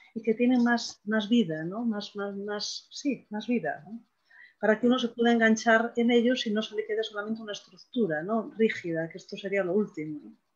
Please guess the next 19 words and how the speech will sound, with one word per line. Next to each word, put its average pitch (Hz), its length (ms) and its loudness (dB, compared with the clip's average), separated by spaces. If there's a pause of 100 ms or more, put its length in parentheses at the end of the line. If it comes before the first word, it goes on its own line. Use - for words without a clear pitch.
(340)
¿no? 277 140 -6
Y 220 60 2
este 226 280 -6
fue 240 120 0
un 226 80 2
poco 220 360 0
el, 202 80 -2 (180)
el 190 200 -4
intento. 175 440 -6 (480)
Como 208 200 2
lo 214 140 6
hice, 269 500 4
eh, 214 380 -2 (240)
como 214 200 0
esto 254 240 -2
fue 262 140 0
un 240 60 4
trabajo 226 960 4
verdaderamente 202 1120 -2